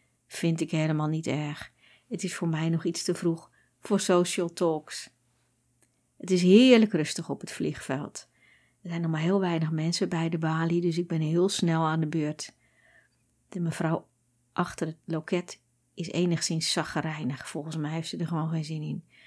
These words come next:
Ze kijkt naar mijn ticket en naar mijn paspoort en ze zegt, "Je hebt je verkeerde naam opgegeven."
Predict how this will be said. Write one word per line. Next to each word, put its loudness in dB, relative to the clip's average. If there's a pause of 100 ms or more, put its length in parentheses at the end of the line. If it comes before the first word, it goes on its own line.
(340)
Ze -16
kijkt -2
naar 0
mijn -6
ticket -2
en -4
naar -2
mijn -4
paspoort 0
en -2
ze -6
zegt, -4
"Je 6
hebt 4
je 6
verkeerde 8
naam 12
opgegeven." -2